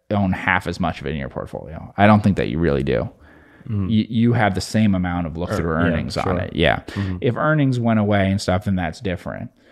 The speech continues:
Speaker 1: Uh, but your re-, real exposure to stocks is through the earnings part of it. It, you know, in the long run, that's what matters. You know, I've said that before, that, like,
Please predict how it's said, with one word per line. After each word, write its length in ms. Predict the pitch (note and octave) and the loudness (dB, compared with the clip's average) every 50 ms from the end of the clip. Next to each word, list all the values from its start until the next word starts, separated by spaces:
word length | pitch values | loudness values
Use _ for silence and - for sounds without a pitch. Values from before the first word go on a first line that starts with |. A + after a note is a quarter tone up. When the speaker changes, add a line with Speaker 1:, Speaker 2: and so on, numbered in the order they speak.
| - - _ _ _ - | -20 -20 _ _ _ -2
Speaker 1:
Uh, 400 | - F2 D#2+ D#2 D2+ D#2+ D#2 F2 | 0 2 2 2 2 2 0 2
but 280 | G#2 A#2 A2 G2 D2 F#2 | 4 4 4 4 4 2
your 360 | A#2 C#3 C#3 B2+ B2+ B2 A2+ | -2 -2 0 2 2 2 2
re-, 360 | A2+ A2+ A#2+ C#3 C#3+ C#3+ C#3+ | 2 0 0 0 0 2 2
real 240 | C#3+ D3 D3+ C#3+ B2 | 2 2 2 2 2
exposure 440 | A2 - - G#2+ G#2 G2+ G2+ F#2+ F2 | 0 0 0 2 2 2 2 0 0
to 120 | F2+ F#2 | -2 -2
stocks 340 | F#2 - - E2+ E2+ - - | -2 0 0 0 0 -2 -4
is 140 | F2 - - | -6 -8 -6
through 220 | - A2+ G#2 G2 | -2 0 2 2
the 120 | F2 D#2+ D2 | 2 2 2
earnings 380 | - D#2 F#2+ F2 D#2+ D#2 - | 2 4 4 4 2 0 -2
part 260 | - - - B1+ C2 A1 | -2 0 2 2 2 2
of 80 | G#1 | 0
it. 240 | G1+ G1+ - - - - - _ - - - | -2 -4 -6 -6 -10 -20 -20 _ -20 -18 -10
It, 240 | - B2 - - - - | -6 -4 -4 -4 -2 -2
you 80 | G2+ | -2
know, 300 | F2 D#2 C2+ - - - - | 0 0 -2 -2 -6 -4 0
in 120 | A#2+ A#2+ | 2 4
the 80 | A#2 A2+ | 6 6
long 340 | G#2+ G#2 A2 A2+ A2+ A2 G2+ | 6 4 4 4 4 4 4
run, 180 | F#2 F#2 F2+ | 4 2 2
that's 380 | F2+ E2+ D#2 D#2+ - - - - - - G#3+ - | 2 2 0 -2 -4 -10 -20 -20 -20 -20 -12 -6
what 200 | - G2+ F2 B1 | -4 -2 -2 0
matters. 560 | D#2 F2 F2 C#2+ - - - - - - - - _ _ _ _ _ _ _ _ _ _ _ _ - _ | 0 2 2 0 0 -4 -8 -12 -14 -16 -18 -20 _ _ _ _ _ _ _ _ _ _ _ _ -6 _
You 100 | - A#2 | 2 4
know, 60 | F#2 | 4
I've 80 | F2 - | 4 4
said 120 | - G2 | 2 2
that 140 | F2+ D#2 C#2 | 2 2 0
before, 280 | E2 - - F2+ E2 D#2+ | -2 -2 -2 0 0 0
that, 160 | D2+ C#2+ G1+ | 0 -2 0
like, 340 | C2 C#2+ D2+ E2 - - | 0 0 0 -2 -4 -8